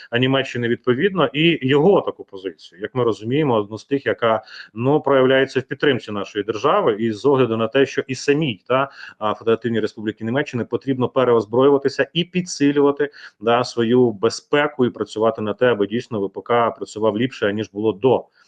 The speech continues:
скажімо так, останніх часів. Як ви гадаєте, в цілком, от як ви собі це бачите, от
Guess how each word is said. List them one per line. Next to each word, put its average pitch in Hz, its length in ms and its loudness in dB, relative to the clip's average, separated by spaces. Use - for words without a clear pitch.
скажімо 107 400 -6
так, 117 220 -2
останніх 101 400 -2
часів. 101 360 -10
Як 185 200 0
ви 196 80 0
гадаєте, 104 560 -2
в - 60 -20
цілком, 165 640 0
от 113 200 -4
як 110 280 -2
ви 113 240 0
собі 127 300 -2
це 135 140 -2
бачите, 104 560 -4
от 113 200 -2